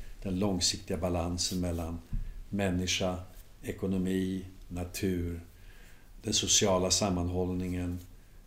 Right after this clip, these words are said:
inkomstklyftor, utanförskap, alltihopa det där, alltihopa det hänger ihop.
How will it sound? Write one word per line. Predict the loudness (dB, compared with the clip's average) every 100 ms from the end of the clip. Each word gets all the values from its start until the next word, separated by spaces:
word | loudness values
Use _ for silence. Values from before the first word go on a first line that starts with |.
| -20 -6
inkomstklyftor, | 0 0 0 -4 -4 -2 -4 -4 -6 -6 -4 -4
utanförskap, | -6 -4 -4 -2 -2 0 0 0 -2 -4
alltihopa | -4 -2 -4 -4 -6
det | -6
där, | 2
alltihopa | 6 6 4 0 0
det | -2
hänger | 0 -2 -4
ihop. | -4 -6 -10